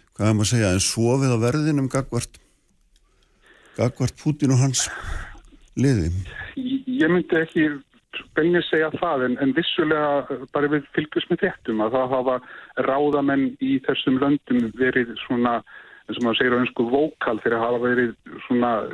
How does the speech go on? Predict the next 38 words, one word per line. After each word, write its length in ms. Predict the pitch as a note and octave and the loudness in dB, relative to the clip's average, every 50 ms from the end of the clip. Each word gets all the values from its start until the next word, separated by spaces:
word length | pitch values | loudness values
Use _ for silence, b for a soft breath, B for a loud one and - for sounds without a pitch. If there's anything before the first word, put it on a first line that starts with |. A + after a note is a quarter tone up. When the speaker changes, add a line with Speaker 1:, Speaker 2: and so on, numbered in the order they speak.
| - - | -8 -2
Speaker 1:
Háværir, 420 | - A#2+ A#2 A#2+ A#2+ A#2+ B2 B2 | 2 2 4 4 4 2 0 0
já, 180 | - - F#2+ G#2+ | 0 0 2 2
Speaker 2:
skýrir 520 | G#2+ A#2 C3 - - C3+ - G#2+ A2 A2+ | 2 2 0 -2 -2 0 2 2 2 0
Speaker 1:
já, 0 | |
Speaker 2:
í, 160 | - - A#2+ | -2 -6 -10
Speaker 1:
já. 180 | - - C3+ A2+ C#3+ D3+ C3+ | -8 -4 -4 -2 -2 -4 -4
Speaker 2:
í 140 | - - C#3+ | -6 -8 -4
sinni 300 | - D#3+ C#3+ C#3 C3 C3 B2 - | 0 2 2 2 2 0 -2 -2
afstöðu 720 | B2 B2 C3+ D#3 - - - - - C#3 B2+ A#2+ A#2+ A#2 | -4 -4 -4 -4 -4 -8 -6 -2 -2 0 2 2 2 0
og, 240 | A#2 A2+ G#2 A#2 A#2+ A2 | 0 0 0 0 0 0
og 120 | A#2 B2 | -2 -2
komið 420 | - - D3+ C3+ C3+ C3 B2 - - - | -2 0 2 2 2 2 0 -2 -8 -8
sínum 300 | - - D3+ C#3+ C3+ B2+ | -4 0 2 2 2 2
sjónarmiðum 600 | - - C#3+ D3 D#3+ E3 D3+ C#3+ C#3+ C3+ B2+ B2 B2 | 2 2 2 2 2 2 2 2 2 2 0 -2 -4
skýrt 340 | - - D#3 D3+ - - - | -4 -4 -4 -4 -4 -4 -4
á 60 | C#3 | -4
framfæri. 500 | - - F#3 F#3+ - - A2 G2+ G2+ F2+ - B B B B B B B B B B B | -2 -2 -2 -2 -2 -2 -4 -4 -6 -8 -12 B B B B B B B B B B B
Eh, 420 | - - A2 G#2+ G#2+ A2 A2 A2 - - - F#2+ - - - | -2 0 2 2 2 2 0 -2 -6 -10 -12 -14 -18 -18 -16
og 340 | - - - A#2 A#2+ B2+ A#2+ | -14 -8 -2 0 0 2 2
ég 300 | C3 C#3 C3 B2+ - - - _ _ _ _ - | 2 2 2 0 -2 -8 -14 _ _ _ _ -2
er 120 | C#3+ D3 | 0 0
nokkuð 240 | E3 E3+ - F3+ E3 | 2 2 0 0 0
viss 140 | F#3 - - | 0 0 0
um 140 | D#3+ C#3+ C#3+ | 0 2 0
að 60 | C3 - | 0 0
sjálfur 240 | D#3+ D#3 D#3 C#3+ | -2 -2 -2 -2
sér 140 | - D#3 D3 D3 C#3 C#3+ | 0 0 0 -2 -2 -4
vildu 280 | C3 - D3 D3 - D3+ | -4 -2 -2 -2 0 -2
þeir 140 | - D#3 D3 | -2 -2 -4
gjarnan 440 | - - E3 E3+ - - E3 D#3 D3 | -2 -4 -4 -4 -2 0 0 2 0
hafa 380 | C#3 C3+ B2+ C#3 D3+ D#3 D#3 D3+ | 0 -2 -2 -2 0 0 0 0
haft 140 | E3+ E3 - F3+ | 0 0 0 -2
rangt 160 | G#3+ G#3+ - | -2 -2 -4
fyrir 200 | - - A#2+ - | -4 -4 -4 -2
sér 180 | - A2+ G#2+ A2+ | -4 -4 -4 -2
varðandi 340 | A#2+ B2+ B2 B2 - - A#2+ | -2 -2 -2 -2 -2 -2 -2
það 140 | C3+ B2 | -2 0
sem 160 | B2+ C3 B2 | 0 0 0